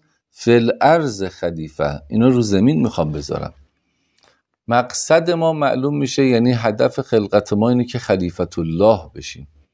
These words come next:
خلیفه چیه؟ یعنی قشنگ جانشین خدا بشیم. این جانشینی به چه معنی است؟ یعنی صفات و اسماء خدا رو در خودمون متجلی کنیم. خب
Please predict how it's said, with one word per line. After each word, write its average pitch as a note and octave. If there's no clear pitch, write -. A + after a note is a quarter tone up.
خلیفه C#3
چیه؟ D#3
یعنی B2+
قشنگ C3+
جانشین A#2
خدا F#2+
بشیم. -
این D3
جانشینی C3
به E3
چه E3
معنی C3+
است؟ B2+
یعنی A2+
صفات B2+
و G#2+
اسماء D3
خدا A#2+
رو A#2+
در G#2
خودمون B2+
متجلی F2
کنیم. -
خب -